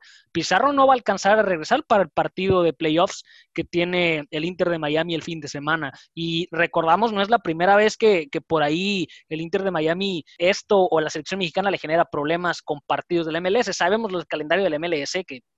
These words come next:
prácticamente, pues, no, no sé a quién se le ocurrió, pero,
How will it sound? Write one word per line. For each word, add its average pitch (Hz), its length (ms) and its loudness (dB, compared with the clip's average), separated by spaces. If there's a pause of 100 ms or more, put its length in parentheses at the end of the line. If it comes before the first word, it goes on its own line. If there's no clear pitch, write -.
(160)
prácticamente, 139 680 -12
pues, 131 180 -20
no, 143 120 -10
no 147 200 -10
sé 156 160 -10 (120)
a 170 60 -12
quién 151 160 -14
se 160 120 -8
le 151 80 -4
ocurrió, 185 360 0 (360)
pero, 196 480 4